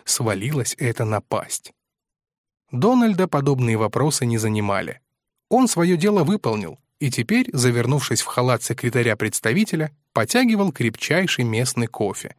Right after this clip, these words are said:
и наслаждался хорошей сигарой.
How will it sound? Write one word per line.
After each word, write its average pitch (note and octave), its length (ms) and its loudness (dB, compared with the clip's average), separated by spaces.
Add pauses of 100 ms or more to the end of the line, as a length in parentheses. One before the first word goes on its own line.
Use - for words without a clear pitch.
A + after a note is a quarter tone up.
(140)
и C#3+ 100 0
наслаждался A#2 760 -2
хорошей A2 480 -2
сигарой. A2 640 -4